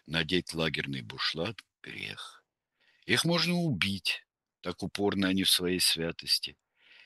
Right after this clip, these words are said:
Их святость видна в их одежде, белых платочках, поджатых губах, но в глазах их холод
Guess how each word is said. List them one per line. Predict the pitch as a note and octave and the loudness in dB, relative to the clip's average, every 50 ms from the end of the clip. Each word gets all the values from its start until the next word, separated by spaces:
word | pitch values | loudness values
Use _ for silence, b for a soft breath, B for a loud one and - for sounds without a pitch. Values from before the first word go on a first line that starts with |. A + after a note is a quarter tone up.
| B B | B B
Их | F#2+ F#2 - | 2 6 6
святость | - A2+ A#2+ C3 B2 - B2 A#2 - - - | 6 8 8 6 6 6 4 2 4 4 4
видна | G2+ A2+ G#2+ G2 G#2+ A2 A#2 B2 B2 | 4 4 4 4 4 6 6 6 6
в | G#2+ F#2+ | 4 4
их | F2+ - - | 2 2 2
одежде, | E2 D#2 C#2+ D2 F#2 G#2 A2+ G#2+ G2 - F2+ F2 E2 | 0 0 0 2 2 4 4 2 0 -2 -4 -4 -4
белых | E2 D2+ F2 G2+ B2 A#2+ - - | -2 0 2 2 2 0 -6 -6
платочках, | - - C2+ C2+ - - - F#2+ G#2+ A2 - - - - - - | -6 -6 -6 -6 -4 -2 -2 -2 0 0 -2 -2 -4 -10 -12 -8
поджатых | C2+ C2+ C2+ C#2+ F2+ A2 A#2+ - - C#2+ | -8 -6 -4 -2 -2 -2 -2 -4 -6 -10
губах, | B1+ B1 - C#2 B1 A1 D2 E2 F#2 G2+ - _ _ b b b b b b b b b b b b b | -10 -10 -10 -10 -8 -6 -4 -2 -2 -2 -4 _ _ b b b b b b b b b b b b b
но | - D2+ F#2 F#2+ F2 | -4 0 0 0 0
в | D#2 | 0
глазах | D#2 E2+ F2+ F2+ E2+ F2 G2 G2 G2 - - D2 | 0 2 2 2 2 2 2 0 0 -4 -8 -8
их | B1+ - - - - _ _ | -8 -10 -10 -10 -14 _ _
холод | _ - - - - - G#2+ B2+ C3+ B2+ B2 A#2+ - - - - - | _ -14 -12 -10 -6 -4 -2 0 0 0 -2 -4 -6 -8 -12 -12 -12